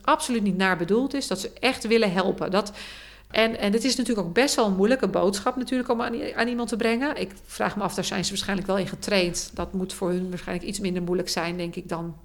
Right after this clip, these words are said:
als je dat voor de eerste keer doet of dat je dat al honderd keer hebt gedaan. Ik denk dat het gewoon de drang is om iemand toch te willen helpen. Je weet dat er twee jonge kinderen in het spel staan. Je, ze, ze hebben mij natuurlijk daar, eh, weet ik veel, acht en een halve week zien rondhuppelen.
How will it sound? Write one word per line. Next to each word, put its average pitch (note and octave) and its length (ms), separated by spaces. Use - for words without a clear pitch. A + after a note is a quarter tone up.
als D#3+ 140
je - 60
dat E3+ 140
voor F3 100
de F#3 60
eerste F#3 200
keer F#3 140
doet F3+ 160
of F#3 120
dat F3+ 140
je F#3+ 80
dat F#3 160
al F3 100
honderd F#3 220
keer F#3+ 140
hebt F3 160
gedaan. F#3+ 400
Ik G3+ 180
denk D#4 180
dat C4 120
het A#3 120
gewoon A3 180
de G3+ 60
drang A3 280
is A#3 160
om G3+ 140
iemand G3+ 320
toch A#3+ 160
te G#3+ 100
willen G3+ 220
helpen. E3+ 360
Je F3+ 80
weet A3 260
dat A3 180
er G#3+ 220
twee G3+ 220
jonge G3+ 220
kinderen G3 340
in F#3 60
het F#3+ 120
spel F3+ 280
staan. F3+ 320
Je, G3 80
ze, - 300
ze G3 120
hebben G3+ 200
mij G3+ 200
natuurlijk A3+ 380
daar, G3+ 260
eh, G3+ 240
weet G3 140
ik G3 100
veel, G3+ 200
acht - 240
en G#3 80
een G3 60
halve G3 200
week G3 240
zien G3 200
rondhuppelen. G3 680